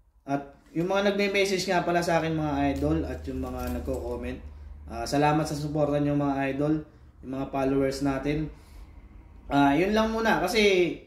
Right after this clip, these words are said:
ah, sana makarating to sa mga admins ng mga butchers group at matigil na yung mga crab mentality na mga, ah, matataas ang experience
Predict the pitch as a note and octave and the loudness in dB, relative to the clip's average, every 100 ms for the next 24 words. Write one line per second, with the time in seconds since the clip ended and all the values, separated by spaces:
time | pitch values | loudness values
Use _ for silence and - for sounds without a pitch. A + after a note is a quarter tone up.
0 | - _ - C3+ C3+ C3 C3 C3 B2 - | -20 _ -12 -6 -4 -4 -6 -8 -12 -16
1 | _ _ - E3+ G3+ G3 F#3 F#3 F3+ F3 | _ _ 0 2 4 4 4 0 0 0
2 | F3+ F3+ F3 F#3 F3 E3 D#3+ D#3 D3 D3 | 0 -4 -2 -2 0 0 0 0 0 -2
3 | D3+ D3+ F3 G3 G3+ - _ _ _ C3+ | -2 0 0 -2 -6 -12 _ _ _ -2
4 | C#3+ D3 D3 C#3+ C#3 D3+ D3+ D#3+ D#3 - | 2 2 2 2 2 2 4 2 2 -2
5 | - _ _ _ - D#3+ G3 - - - | -8 _ _ _ -4 0 0 -2 -14 -20
6 | - _ _ _ _ - - C3+ C3+ C3+ | -20 _ _ _ _ -20 -18 -8 -4 -4
7 | - - - - - - D3 E3+ D#3+ F3 | -6 -20 -20 -20 -16 -4 -2 2 4 4
8 | F3 F3 E3+ D#3+ D#3 D#3+ D3 D3+ D3+ D#3 | 4 2 0 0 0 0 0 0 2 2
9 | D3 D3+ D3 C#3+ C#3 C3+ C3+ C#3 B2+ A#2+ | 2 2 2 2 2 0 -2 -4 -4 -8
10 | - _ _ _ _ - A2 A2 A2 G#2 | -12 _ _ _ _ -16 -12 -8 -8 -8
11 | G#2 G#2 _ _ _ _ _ _ _ - | -10 -18 _ _ _ _ _ _ _ -14
12 | B2+ C#3 D3+ C#3+ D#3 D3+ C#3+ C3+ B2 - | -8 -4 -2 2 4 4 0 -2 -4 -8
13 | - C#3 C3 C3+ G#2+ - - | -2 0 2 0 -2 -12 -16